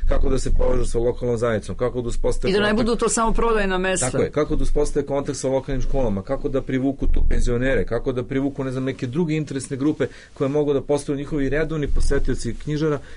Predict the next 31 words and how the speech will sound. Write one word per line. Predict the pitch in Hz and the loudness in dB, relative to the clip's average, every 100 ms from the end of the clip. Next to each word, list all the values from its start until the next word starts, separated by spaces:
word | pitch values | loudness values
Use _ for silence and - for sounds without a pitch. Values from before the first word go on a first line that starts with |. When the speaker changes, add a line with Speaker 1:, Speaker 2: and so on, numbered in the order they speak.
| - | -8
Speaker 1:
i | 127 | -6
koji | 143 135 | -4 -4
će | - | -2
ih | 127 127 | -2 0
na | |
neki | 123 127 127 | 0 0 -2
način | 127 127 | -2 -4
održati | 113 123 131 113 | -6 -4 -6 -8
i | 101 | -8
pomoći | 117 120 135 | -4 -4 -2
im | 120 | -4
da | |
prežive. | - 120 117 107 87 - - - | -4 -4 -2 -2 -2 -10 -10 -4
Jer, | 104 | -4
pazite, | - 131 - 101 | -2 -2 -2 -6
dugoročno | 110 127 139 127 127 | -4 -2 -2 -2 -4
gledano, | 123 123 123 123 117 | 0 2 4 4 2
e, | - - - - - - - - 113 - - - - - - | 0 -4 -10 -12 -12 -12 -8 -4 -4 -4 -8 -12 -14 -12 -10
knjižare | - 107 107 139 123 | -6 -6 -2 0 0
jesu | 101 107 117 - 156 - - - | 0 0 -2 -6 -8 -10 -18 -16
u | 139 | -12
nekoj | 135 135 - 127 | -8 -8 -8 -8
vrsti | 131 - | -8 -6
opasnosti, | 120 - 117 - 101 - | -4 -2 -2 -2 -4 -4
znate, | 92 110 - 98 | -2 -4 -4 -6
internet | 95 113 110 - | -4 -4 -4 -4
preti | 110 107 120 | -4 -4 -4
da | 110 | -6
ih | - | -6
proguta. | 117 117 113 78 - - - - - | -6 -6 -8 -10 -10 -12 -14 -20 -12
Mislim, | 95 - 98 | -10 -8 -8